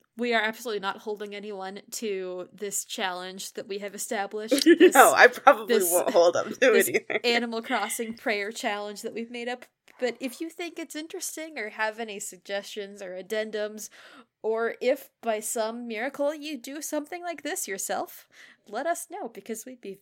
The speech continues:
Speaker 1: very interested to hear about that. <laughs>
Speaker 2: Yeah, I think, uh, you know, even if you don't do it, like, <laughs> kind of specifically, like we were laying out, um, just, like, it's just,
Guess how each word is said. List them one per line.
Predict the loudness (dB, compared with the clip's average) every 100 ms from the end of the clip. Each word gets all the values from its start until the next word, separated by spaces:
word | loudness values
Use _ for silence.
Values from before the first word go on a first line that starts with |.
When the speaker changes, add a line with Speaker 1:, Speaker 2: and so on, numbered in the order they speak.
| _
Speaker 1:
very | -6 -6 -8 -12
interested | -12 -10 -10 -6 -8
to | -8
hear | -8 -8
about | -6 -6 -4
that. | -4 -2
<laughs> | -4 -6 -16 _ 0
Speaker 2:
Yeah, | 2 6 4 6
I | 6
think, | 6 2 4 8
uh, | 8 8 4
you | 2
know, | 2
even | 2 -2
if | -4
you | 4
don't | 4
do | 4 2
it, | 4
like, | 2 0 -12 _ 2
<laughs> | 2 -14 2 6
kind | 8 6
of | 4
specifically, | -6 -8 -4 0 0 0
like | 4 4 2
we | -10
were | -2
laying | 0 2 0 -2
out, | -8 -10 -12 -14 -20 2 4
um, | 4 -2 -8 -2
just, | -2 0 4
like, | 4 4 -2 _ _ _ _ _ _ _ _ _ _ _ _ -4
it's | 2 2
just, | 0 -6